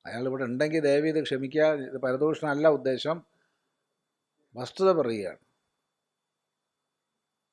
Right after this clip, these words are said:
അങ്ങനെ പോന്ന വഴിക്ക് റോഡ് മുതൽ ഒരാൾ നിന്ന് മൂത്രമൊഴിക്കണ കണ്ടു.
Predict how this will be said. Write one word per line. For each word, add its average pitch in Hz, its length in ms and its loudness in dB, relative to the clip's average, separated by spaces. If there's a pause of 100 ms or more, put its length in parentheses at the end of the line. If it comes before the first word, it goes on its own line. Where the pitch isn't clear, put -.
(1040)
അങ്ങനെ 208 200 4
പോന്ന 202 340 6
വഴിക്ക് 190 680 4 (720)
റോഡ് 202 260 10
മുതൽ 208 180 8
ഒരാൾ 175 200 10
നിന്ന് 185 280 4
മൂത്രമൊഴിക്കണ 165 560 2
കണ്ടു. 123 340 -8